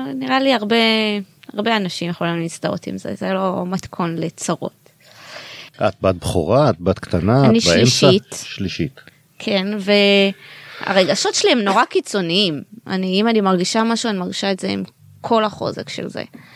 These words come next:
Speaker 1: אז אני חושבת שעצם זה שגדלתי שלא היה מאוד אהבה, גרם לי להרגיש כזה מאוד אבודה, ומה אני בכלל עושה פה בעולם הזה, ו-, בגיל שלוש עשרה כבר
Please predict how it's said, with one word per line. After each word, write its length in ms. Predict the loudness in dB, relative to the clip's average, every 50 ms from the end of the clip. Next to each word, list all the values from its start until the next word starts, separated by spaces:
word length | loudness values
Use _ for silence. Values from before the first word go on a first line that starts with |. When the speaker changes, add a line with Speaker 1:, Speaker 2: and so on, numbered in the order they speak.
| -20 -20 -20 -20 -16 -14 -14 -6 -2
Speaker 1:
אז 160 | 0 0 2
אני 120 | 2 0
חושבת 320 | 0 0 0 0 0 0 0
שעצם 1000 | 2 2 2 2 0 _ _ _ _ -20 -20 -20 _ -2 -2 -2 0 0 0 0
זה 120 | 0 0 0
שגדלתי 540 | 0 2 2 4 4 4 2 2 0 -8
שלא 360 | -4 -4 -2 0 2 2 4 4
היה 240 | 4 6 4 2
מאוד 280 | 0 0 0 0 2 2
אהבה, 300 | 2 2 2 2 0 0
גרם 340 | 0 0 -4 -2 0 0 0
לי 80 | 0 0
להרגיש 520 | 2 0 0 -2 -4 -2 -2 -2 -2 -2
כזה 300 | -2 0 0 0 2 0
מאוד 300 | 0 0 0 0 2 2
אבודה, 680 | 2 0 2 0 0 0 0 0 0 2 4 4 4 4 2 2
ומה 260 | 0 0 2 2 4
אני 120 | 4 4
בכלל 240 | 2 2 2 4 4
עושה 400 | 4 2 0 -6 -6 -2 -2 -2
פה 140 | 2 0 0
בעולם 460 | 2 2 2 2 4 2 2 2 0
הזה, 480 | -2 -4 -2 -2 0 0 2 2 2 0 0
ו-, 120 | 0 -4 -4 -4 -8 -16 -16 -16 -16 -14 -16 -16 -18 _ _ _ _ -2
בגיל 320 | 2 4 4 4 4 2
שלוש 300 | 0 0 0 0 2 0
עשרה 220 | -2 -4 -2 -4 -2
כבר 120 | -2 0